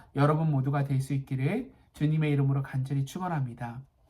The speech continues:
그러면서 마지막으로 죄 사함을 받은 이 여인의 모습과 예수님의 구속 사역까지 이어짐을 우리에게 말씀하십니다. 마지막 사십팔, 사십구, 오십 절 말씀입니다. 이 여자가 이르시되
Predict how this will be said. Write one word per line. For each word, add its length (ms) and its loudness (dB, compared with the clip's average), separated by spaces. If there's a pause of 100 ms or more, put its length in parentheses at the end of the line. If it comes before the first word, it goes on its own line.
(460)
그러면서 380 8
마지막으로 720 10
죄 220 2
사함을 380 10
받은 260 8
이 140 0
여인의 340 4
모습과 680 6 (300)
예수님의 600 0
구속 340 -2
사역까지 540 0
이어짐을 500 2
우리에게 340 2
말씀하십니다. 920 -6 (360)
마지막 600 10 (200)
사십팔, 720 6
사십구, 400 -4
오십 240 0
절 120 2
말씀입니다. 760 -4 (800)
이 180 8
여자가 340 12
이르시되 760 2